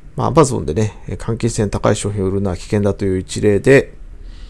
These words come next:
まあ、ニュースが入ってきました。で、Amazonはね、えー、厳しくチェックすれば、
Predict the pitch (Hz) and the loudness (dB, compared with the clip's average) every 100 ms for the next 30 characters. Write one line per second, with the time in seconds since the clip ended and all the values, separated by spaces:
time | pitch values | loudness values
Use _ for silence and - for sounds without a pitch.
0 | - - - - - 101 101 101 - - | -16 -18 -18 -12 -8 -4 0 0 -2 -6
1 | - - - - - - - - - - | -10 -18 -12 -8 -6 -6 -10 -8 -10 -14
2 | - - - - - - - - - 143 | -18 -20 -18 -18 -20 -20 -20 -6 2 6
3 | 156 139 65 69 117 120 - - 98 82 | 6 4 -4 -4 -2 -2 -6 -12 -8 -8
4 | - 143 208 - - - 127 - - 123 | -4 0 0 0 -4 0 -2 -2 0 4
5 | 110 107 123 104 | 4 8 8 8